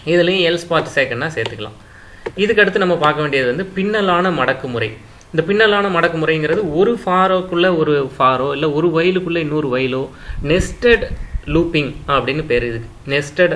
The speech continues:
iteration இல்ல nested looping-னு பேரு. இதை நம்மளுடைய அடுத்த வீடியோல நம்ம பார்ப்போம்.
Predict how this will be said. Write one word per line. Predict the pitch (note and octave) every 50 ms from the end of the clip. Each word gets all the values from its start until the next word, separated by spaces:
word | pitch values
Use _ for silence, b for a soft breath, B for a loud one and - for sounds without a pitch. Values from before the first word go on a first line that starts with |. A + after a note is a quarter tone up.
| C3+ C3+ C#3+
iteration | D3 D3 - D#3 D3 C3+ C#3 F3 G3+ A3+ G3+
இல்ல | E3 D#3+ E3+ D3 C#3
nested | C#3+ C#3 - - E3+ D3+ C3 C3+
looping-னு | C#3 C3+ C#3+ C3 C3+ C3+ A#2+ A#2+
பேரு. | A#2 A#2+ E3 - B B B B B B B B B B - G3
இதை | G#3 A#3+ A#3
நம்மளுடைய | F#3+ E3+ E3 D#3 D3+ D3 C#3 B2+ B2+
அடுத்த | D3+ F3 F3 G3+ E3+ D3+
வீடியோல | D#3 D#3 D3+ D3 C#3 D3 D3
நம்ம | B2+ B2 A#2 A2+ A#2
பார்ப்போம். | A2+ A2+ A2+ B2 E3